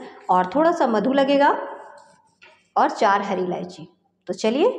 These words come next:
इसको start करते हैं बनाना। बता देती हूँ, अगर आपके गुड़ में थोड़ा भी, जैसे कभी-कभी होता है ना गन्ने का छिलका विलका रहता है, तो आप गुड़ को पानी में भिगा के रख दीजिए। मेरा गुड़ एकदम साफ़ है, मैं किस के रखी हूँ देखिए, इसमें कुछ नहीं है।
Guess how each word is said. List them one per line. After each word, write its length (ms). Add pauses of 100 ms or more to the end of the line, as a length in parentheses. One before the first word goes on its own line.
(120)
इसको 200
start 380
करते 240
हैं 140
बनाना। 360
बता 260
देती 260
हूँ, 100
अगर 220
आपके 260
गुड़ 260
में 200
थोड़ा 280
भी, 160
जैसे 280
कभी-कभी 440
होता 200
है 60
ना 80
गन्ने 260
का 120
छिलका 300
विलका 260
रहता 280
है, 180 (380)
तो 80
आप 340
गुड़ 200
को 240
पानी 280
में 140 (340)
भिगा 260
के 120
रख 160
दीजिए। 400
मेरा 200
गुड़ 220
एकदम 440
साफ़ 540
है, 160
मैं 180
किस 220
के 120
रखी 300
हूँ 140
देखिए, 460 (300)
इसमें 300 (100)
कुछ 280
नहीं 260
है। 160